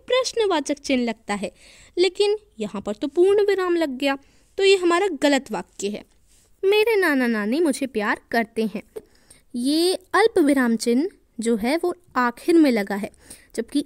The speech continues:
अल्प विराम चिन्ह हमेशा वाक्य के बीच में लगता है, जब हमें थोड़ी देर के लिए रुकना होता है, लेकिन यहाँ पर तो अंत में लगा। अंत में क्या लगता है बच्चों?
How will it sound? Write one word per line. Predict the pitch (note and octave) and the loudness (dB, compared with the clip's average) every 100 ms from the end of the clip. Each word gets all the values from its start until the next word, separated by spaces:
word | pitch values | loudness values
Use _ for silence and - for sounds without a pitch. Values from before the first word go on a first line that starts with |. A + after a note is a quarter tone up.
| - | 2
अल्प | B3 D#4+ | 2 2
विराम | D4 A#3+ A3+ A3 | 0 0 0 -2
चिन्ह | G#3+ B3+ D4 C4+ - | -2 2 2 0 -2
हमेशा | B3 E4 G4 G#4+ | 2 2 2 0
वाक्य | D4+ C4 - | 0 -2 -4
के | A#3+ C4 | -2 -2
बीच | A3 C4+ C4+ | 0 -2 -2
में | B3+ | -6
लगता | G#3+ G3 - | -6 -6 -8
है, | A3 A3 | -6 -4
जब | A#3 A#3+ | -4 -2
हमें | B3 D#4 | -2 -4
थोड़ी | - F#4 G4 G4+ | -2 2 4 4
देर | F#4 C4+ | 4 0
के | C4+ | 0
लिए | A#3 | -2
रुकना | G#3 G3 G#3+ | -2 -4 -6
होता | G3 G3+ - | -6 -8 -10
है, | G3+ - _ - - - | -12 -14 _ -20 -18 -6
लेकिन | G4+ G4 | 0 2
यहाँ | C#4 G#3+ - | 0 -2 -6
पर | G#3 | -8
तो | - | -6
अंत | - F4+ F#4+ | 0 0 2
में | F4+ | 0
लगा। | E4 C#4+ D4 - - | 0 -2 -8 -6 -2
अंत | D#4 - | -2 0
में | G#4 | -2
क्या | G4+ | 0
लगता | F#4 D#4+ - | -2 -2 -2
है | C4+ | -2
बच्चों? | A3+ A3 - | -2 -4 -10